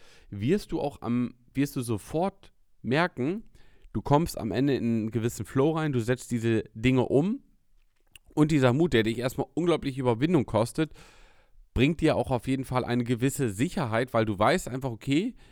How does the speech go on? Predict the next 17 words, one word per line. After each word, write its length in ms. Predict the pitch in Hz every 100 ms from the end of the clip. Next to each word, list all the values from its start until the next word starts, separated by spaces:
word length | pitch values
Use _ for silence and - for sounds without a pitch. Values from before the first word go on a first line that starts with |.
| - - - -
ich 120 | 117
teste 300 | - 165 -
jetzt 120 | 135
erstmal 300 | 113 - 135
was 160 | 113 117
aus, 320 | 104 156 180
ich 120 | 131
versuche 400 | - 113 160 180
jetzt 200 | 123 -
mal 140 | 120 73
irgendwas 340 | 139 139 123
die 100 | 113
nächsten 340 | 117 143 -
Monate, 440 | 120 131 131 127 127
Jahre 360 | 113 120 113
umzusetzen 840 | 104 165 - 107 107 113 - 139 202 - - - - -
und 400 | - 131 131 -